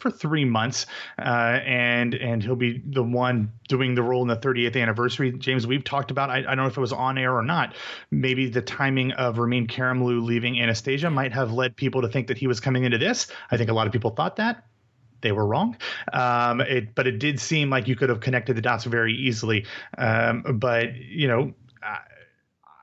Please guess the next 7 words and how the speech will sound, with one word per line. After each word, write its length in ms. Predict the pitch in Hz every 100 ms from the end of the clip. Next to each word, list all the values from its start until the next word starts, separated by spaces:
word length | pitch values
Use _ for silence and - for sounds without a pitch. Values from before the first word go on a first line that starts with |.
| _ _ 67 -
I've 280 | 127 139 120
not 300 | 135 156 -
heard 320 | - 185 165
great 640 | 143 151 196 - 127 113 -
things 380 | 214 202 131
from 280 | - 160 143
the 460 | 127 127 123 123